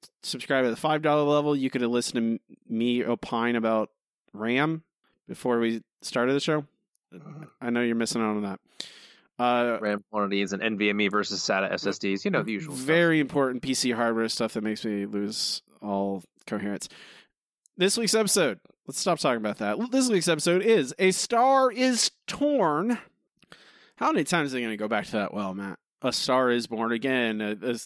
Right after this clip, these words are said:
Speaker 1: a, a Star Is Burns. Like, they just
Speaker 2: Well, they've
Speaker 1: keep
Speaker 2: already remade that movie, what, five times? Apparently it's really popular.
Speaker 1: Okay, cool. Uh, this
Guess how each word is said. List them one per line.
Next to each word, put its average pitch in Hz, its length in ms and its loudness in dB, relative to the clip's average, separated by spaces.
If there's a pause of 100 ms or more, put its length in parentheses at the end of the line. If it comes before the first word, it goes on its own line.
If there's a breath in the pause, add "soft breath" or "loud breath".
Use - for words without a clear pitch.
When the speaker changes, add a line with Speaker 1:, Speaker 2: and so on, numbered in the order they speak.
(100)
Speaker 1:
a, 131 160 -4 (360)
a 117 60 0
Star 127 340 2
Is 127 160 0
Burns. 120 640 0
Like, 120 200 -2
they 131 100 -2
just 131 300 -4
Speaker 2:
Well, 160 120 0
they've 156 140 2
Speaker 1:
keep 175 60 2
Speaker 2:
already 185 160 2
remade 139 340 0
that 120 140 0
movie, 110 180 -2
what, 101 240 -2
five 107 360 0
times? 110 360 -4
Apparently 147 320 -4
it's - 100 -6
really 104 460 0
popular. 95 680 -4 (100)
Speaker 1:
Okay, 120 400 -2
cool. 113 280 0 (440 loud breath)
Uh, 135 180 4
this 143 180 -6